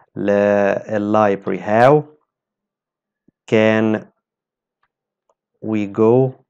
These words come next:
to the library? How can we go to the library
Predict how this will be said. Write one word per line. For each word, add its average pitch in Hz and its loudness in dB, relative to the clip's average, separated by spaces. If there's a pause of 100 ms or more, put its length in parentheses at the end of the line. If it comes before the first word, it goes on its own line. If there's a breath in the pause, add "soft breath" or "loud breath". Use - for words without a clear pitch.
(1800)
to 110 0
the 104 0
library? - -6 (3500)
How 107 -2 (120)
can 110 -2
we 101 -6
go 101 -4
to 101 -10
the 92 -6
library - -16